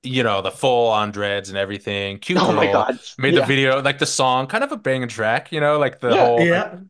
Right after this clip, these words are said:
Speaker 1: "I did shrooms, doo doo boo," like, a little auto-tune, kinda, like, neo hip hop thing. And everyone's, like, roasting her. And, you know, Glenn was actually, you know, shout out to Glenn, was defending,
Speaker 2: They're
Speaker 1: be like,
Speaker 2: cool.
Speaker 1: you know,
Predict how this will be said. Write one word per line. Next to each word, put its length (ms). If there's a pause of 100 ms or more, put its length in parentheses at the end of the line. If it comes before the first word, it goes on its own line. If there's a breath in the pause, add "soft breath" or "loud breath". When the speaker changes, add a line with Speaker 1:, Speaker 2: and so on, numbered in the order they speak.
Speaker 1:
"I 80
did 160
shrooms, 600
doo 120
doo 120
boo," 280
like, 160
a 40
little 240
auto-tune, 600
kinda, 300
like, 240 (140)
neo 360
hip 200
hop 240
thing. 340 (840 soft breath)
And 140
everyone's, 260
like, 100
roasting 460
her. 280
And, 220
you 120
know, 120
Glenn 260
was 140
actually, 340
you 80
know, 80
shout 220
out 100
to 60
Glenn, 420
was 380 (220)
defending, 440
Speaker 2:
They're 0
Speaker 1:
be 120
like, 180
Speaker 2:
cool. 60
Speaker 1:
you 80
know, 140